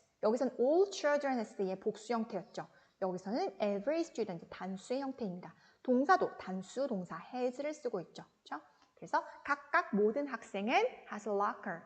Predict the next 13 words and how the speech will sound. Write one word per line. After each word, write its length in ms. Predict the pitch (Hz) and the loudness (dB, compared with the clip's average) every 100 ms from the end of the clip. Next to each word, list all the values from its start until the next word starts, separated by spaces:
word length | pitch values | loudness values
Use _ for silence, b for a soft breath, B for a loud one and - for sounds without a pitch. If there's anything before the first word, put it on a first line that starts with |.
| B - | B -10
그죠? 160 | 196 | -6
락커가 380 | 180 - - 233 | -6 -4 -2 0
하나씩 380 | 311 320 320 269 | 0 -2 -2 -2
있다. 480 | - 185 208 - - | 4 6 4 2 -10
이렇게. 360 | - - - - _ _ | -10 -12 -20 -20 _ _
그죠? 220 | - 247 - - 170 | -8 -8 -10 -12 -2
뉘앙스의 440 | 214 349 403 262 | 2 2 0 -2
차이인 280 | - 262 240 | 0 -2 -2
거죠. 240 | 190 165 - _ | -4 -8 -14 _
뜻은 240 | - 269 233 | -6 -2 -2
둘 160 | 180 | -2
다 140 | - 262 | 0 2
모든이지만. 680 | 190 196 202 175 175 175 | 2 2 -2 -6 -10 -14